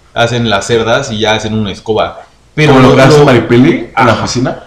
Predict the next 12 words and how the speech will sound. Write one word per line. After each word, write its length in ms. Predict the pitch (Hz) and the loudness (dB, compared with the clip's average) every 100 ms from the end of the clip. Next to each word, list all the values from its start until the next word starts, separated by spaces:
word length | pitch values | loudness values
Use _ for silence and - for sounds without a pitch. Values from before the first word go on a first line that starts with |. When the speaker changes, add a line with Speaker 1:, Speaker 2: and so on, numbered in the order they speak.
| - | -4
Speaker 1:
Ándale, 420 | 131 160 139 120 | 0 2 0 0
güey, 200 | 117 113 | 0 -2
como 240 | 110 117 | -2 -4
su 260 | 117 117 110 | -4 -6 -6
pinche 580 | 131 120 156 139 113 110 | -6 -4 0 0 0 -2
proyecto, 580 | 107 101 107 110 113 101 | -4 -4 -4 -4 -4 -4
güey. 220 | 95 90 - _ _ _ _ _ _ | -6 -12 -16 _ _ _ _ _ _
Así, 320 | 110 110 113 | -8 -6 -4
güey, 240 | 104 92 95 | -6 -8 -14
ese 160 | - | -14
pedo. 280 | 107 101 98 - _ _ _ _ _ _ _ _ _ _ _ _ | -12 -12 -12 -16 _ _ _ _ _ _ _ _ _ _ _ _
<laughs> 440 | 165 156 175 - | -2 -2 -2 -8